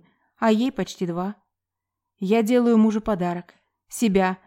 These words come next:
красивую, танцующую в одном белье и без. "Лерка, ты невероятная, такая вкусная, единственная".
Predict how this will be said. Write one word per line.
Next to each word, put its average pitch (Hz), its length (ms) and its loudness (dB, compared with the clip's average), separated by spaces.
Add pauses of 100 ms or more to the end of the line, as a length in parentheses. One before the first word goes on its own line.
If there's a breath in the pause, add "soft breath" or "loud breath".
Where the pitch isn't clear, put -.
(180 soft breath)
красивую, 196 640 -2
танцующую 196 640 -2
в 190 40 -4
одном 185 280 -2
белье 180 420 -2
и 170 40 0
без. 180 360 -6 (600)
"Лерка, 196 420 0
ты 185 120 -6
невероятная, 190 760 -2
такая 233 320 -10
вкусная, 196 560 -8
единственная". 190 800 -4